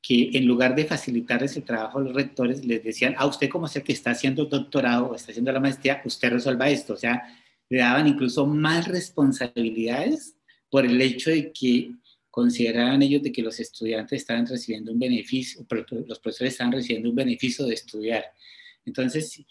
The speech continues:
creo que esas, eh, digamos, reflexiones que ven-, que vienen del ministerio, de las secretarías, también hay que matizarlas y confrontarlas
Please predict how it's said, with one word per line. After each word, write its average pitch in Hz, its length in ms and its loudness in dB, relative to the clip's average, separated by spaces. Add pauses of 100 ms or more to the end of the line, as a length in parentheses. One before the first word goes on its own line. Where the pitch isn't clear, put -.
(280)
creo 147 240 2
que - 300 -6
esas, 147 520 -2
eh, 127 300 -2
digamos, 117 600 -4
reflexiones 120 640 -4
que 127 160 -4
ven-, 113 260 -4
que 110 120 -10
vienen 117 260 -4
del 113 160 -8
ministerio, 117 680 -4
de 104 60 -8
las 98 160 -10
secretarías, 104 600 -12
también 113 320 -4
hay 127 100 0
que 147 120 -2
matizarlas 120 600 -2
y - 40 -8
confrontarlas 117 840 -8